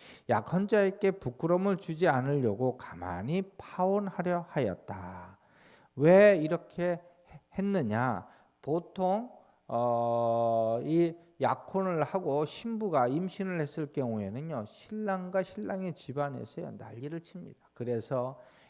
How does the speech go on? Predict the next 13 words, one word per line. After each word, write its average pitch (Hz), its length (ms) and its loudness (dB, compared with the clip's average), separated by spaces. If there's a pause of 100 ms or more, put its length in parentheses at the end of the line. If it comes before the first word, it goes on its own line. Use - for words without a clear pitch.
그 135 240 -2
부정한 135 640 -2 (400)
그 131 160 -2
신부와 147 880 -2
또 139 180 -6
부정을 143 440 -2
같이 135 380 -10
저지른 131 580 -4 (340)
그런, 180 400 -2 (260)
어, 127 260 0
남자도 143 520 -2
찾아서요, 147 840 -6 (640)
돌로 175 760 2